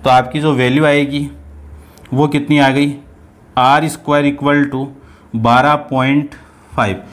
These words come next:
अब देखो बारह सौ पच्चीस किसका स्क्वायर होता है, थर्टी फ़ाइव का, तो इसका रूट निकालूँ मैं तो आर की वैल्यू root of ट्वेल्व पॉइंट टू फ़ाइव की वैल्यू कितनी आएगी, थ्री पॉइंट फ़ाइव।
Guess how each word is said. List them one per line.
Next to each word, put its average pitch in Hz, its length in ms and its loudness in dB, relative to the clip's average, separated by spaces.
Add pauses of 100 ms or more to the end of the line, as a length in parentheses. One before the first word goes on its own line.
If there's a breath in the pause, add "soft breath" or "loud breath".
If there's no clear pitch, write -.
(320 loud breath)
अब 185 140 0
देखो 202 220 0 (360)
बारह 156 320 4
सौ 190 160 -4
पच्चीस 180 360 -8
किसका 175 340 -2
स्क्वायर 190 280 0
होता 180 200 -2
है, - 1200 -10 (420)
थर्टी 147 260 0
फ़ाइव 156 280 0
का, 101 160 -4
तो - 280 -8
इसका 151 260 0
रूट 143 380 2
निकालूँ 147 520 0
मैं 143 220 0 (440 loud breath)
तो 151 80 -2
आर 147 320 2
की 180 220 -6
वैल्यू 175 300 2 (320)
root 160 400 2 (120)
of 165 220 2 (1000)
ट्वेल्व 175 340 4 (380)
पॉइंट 160 500 0
टू 180 180 4
फ़ाइव 165 340 -2
की 170 80 0
वैल्यू 160 200 2
कितनी 151 260 0
आएगी, 147 300 2 (420 loud breath)
थ्री 175 320 2
पॉइंट 139 360 0
फ़ाइव। 117 420 -4